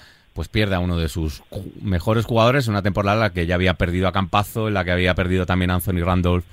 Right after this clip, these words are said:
por lesión, y en la que, bueno, pues ahora sí parece que han, eh, decidido actuar fichando a Poirier, aunque no puede jugar Euroliga, pero,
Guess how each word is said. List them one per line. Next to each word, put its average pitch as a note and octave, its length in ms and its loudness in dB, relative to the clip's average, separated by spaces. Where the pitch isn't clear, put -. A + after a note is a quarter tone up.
por G#2 140 0
lesión, B2 440 2
y D3 60 2
en G#2+ 80 0
la F2 120 0
que, E2+ 140 -2
bueno, F#2 240 -4
pues F#2+ 180 -12
ahora G2 220 0
sí B2 140 -2
parece G#2+ 320 0
que A2+ 100 -2
han, G#2 340 0
eh, G2+ 640 0
decidido A2+ 400 0
actuar A#2+ 320 -2
fichando G2 480 -2
a F#2+ 300 4
Poirier, A2 380 0
aunque F2 220 2
no F#2+ 720 2
puede F#2+ 360 2
jugar G2 260 0
Euroliga, B2 520 2
pero, D#2+ 380 -4